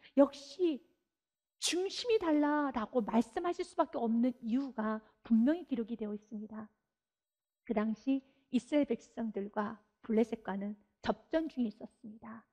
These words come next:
블레셋 사람들 진영에서 싸움을 돋우는 자가 왔는데, 그의 이름은 골리앗이요, 가드 사람이라, 그의 키는 여섯 규빗 한 뼘이요, 약 삼 미터 정도입니다. 아주 큰 장신입니다. 거구입니다. 근데 그는 싸움을 도둔 자입니다.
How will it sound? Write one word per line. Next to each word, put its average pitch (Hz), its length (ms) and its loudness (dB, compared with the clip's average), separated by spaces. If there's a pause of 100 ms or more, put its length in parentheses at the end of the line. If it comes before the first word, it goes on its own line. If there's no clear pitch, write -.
(300)
블레셋 294 320 6
사람들 403 360 8
진영에서 349 520 0
싸움을 392 420 4
돋우는 320 500 -2
자가 285 180 2
왔는데, 247 500 4
그의 302 280 8
이름은 254 240 4
골리앗이요, 311 640 4 (240)
가드 269 300 2
사람이라, 269 560 -2 (240)
그의 294 300 6
키는 254 220 4 (200)
여섯 220 380 4
규빗 214 260 -4
한 381 260 -8
뼘이요, 240 520 -2 (340)
약 - 140 -4
삼 - 240 -16
미터 415 240 0
정도입니다. 220 580 -6
아주 285 220 -2
큰 - 300 -4
장신입니다. 302 680 0 (200)
거구입니다. 247 800 2 (360)
근데 214 140 0
그는 220 340 0
싸움을 370 520 0
도둔 349 320 -6
자입니다. 247 480 -10